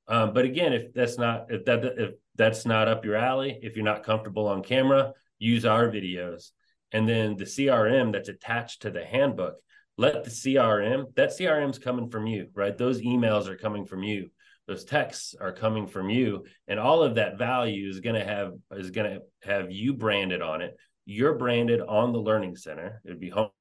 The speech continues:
homeowner dash handbook, your slash, you know, dot com slash your name handbook and, and your picture on it. Um,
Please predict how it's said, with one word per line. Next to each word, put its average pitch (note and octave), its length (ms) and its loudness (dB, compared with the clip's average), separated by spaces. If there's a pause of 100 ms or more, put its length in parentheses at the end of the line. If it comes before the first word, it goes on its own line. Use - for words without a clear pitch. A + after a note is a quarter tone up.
(160)
homeowner G#2+ 360 0
dash G2 380 -4
handbook, G2+ 480 -4 (680)
your A2 440 0
slash, G2+ 640 -2
you G2+ 100 -6
know, G2 80 -2
dot A2 220 0
com A2 240 4
slash G2 400 -4
your G#2 160 2
name G2 400 -2 (440)
handbook G#2+ 580 0
and, G2+ 220 -6
and G#2 160 -2
your A2+ 160 -2
picture G2+ 420 -6
on E2 180 -4
it. D#2 100 -12 (420)
Um, F#2+ 400 2